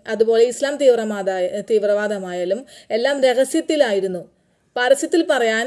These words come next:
ആർക്കും പേടിയുമായിരുന്നു. അത് പരസ്യത്തിൽ ആരും ആക്കിയിരുന്നില്ല. എന്നാൽ ഇപ്പോൾ, ഇപ്പോൾ ജനങ്ങൾ ഭൂരിഭാഗവും ഇതിൻ്റെ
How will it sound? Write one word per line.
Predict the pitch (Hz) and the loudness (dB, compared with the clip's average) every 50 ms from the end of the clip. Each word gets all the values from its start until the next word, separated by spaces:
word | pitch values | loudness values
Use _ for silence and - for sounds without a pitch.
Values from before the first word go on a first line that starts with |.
| 285 - | -6 -8
ആർക്കും | - 240 240 233 226 - 294 302 | -8 -6 -4 -4 -2 -4 -4 -2
പേടിയുമായിരുന്നു. | 302 302 269 254 262 277 285 311 330 339 339 302 269 247 240 220 220 226 254 | 4 6 8 8 8 6 2 0 0 -2 -2 -4 -2 -2 -2 -2 -2 -4 -4
അത് | 262 247 240 269 | -4 -2 -2 -2
പരസ്യത്തിൽ | 285 302 277 269 254 - 254 302 302 302 | 0 0 -2 -2 -4 -4 -4 -2 -2 -2
ആരും | 294 277 269 294 311 | 0 2 0 0 0
ആക്കിയിരുന്നില്ല. | 302 294 302 294 339 339 330 320 330 320 285 247 185 175 - _ _ _ _ _ _ _ _ _ _ _ - | 0 -4 -4 -2 -2 -2 -2 -2 -4 -4 -4 -4 -4 -6 -6 _ _ _ _ _ _ _ _ _ _ _ -10
എന്നാൽ | - 233 240 240 247 240 220 190 - | -8 -6 -6 -4 -4 -4 -4 -6 -6
ഇപ്പോൾ, | 226 240 226 233 _ - 285 269 254 233 196 170 - _ _ _ _ _ _ _ _ _ _ _ _ _ - | -8 -10 -12 -12 _ 8 8 8 8 8 4 0 -4 _ _ _ _ _ _ _ _ _ _ _ _ _ -8
ഇപ്പോൾ | 208 220 214 _ 302 294 294 294 302 240 | -8 -8 -6 _ 8 10 10 10 8 4
ജനങ്ങൾ | 214 226 214 214 226 247 254 262 285 330 349 - - _ _ _ _ _ _ _ | -4 -6 -6 -6 -8 -8 0 0 0 0 0 -6 -16 _ _ _ _ _ _ _
ഭൂരിഭാഗവും | 196 214 240 269 294 330 277 294 285 269 269 247 254 254 262 269 302 | 0 2 2 6 4 4 4 4 0 0 2 8 8 8 8 8 4
ഇതിൻ്റെ | 262 220 185 220 220 214 214 226 | 0 -4 -4 -2 0 6 6 6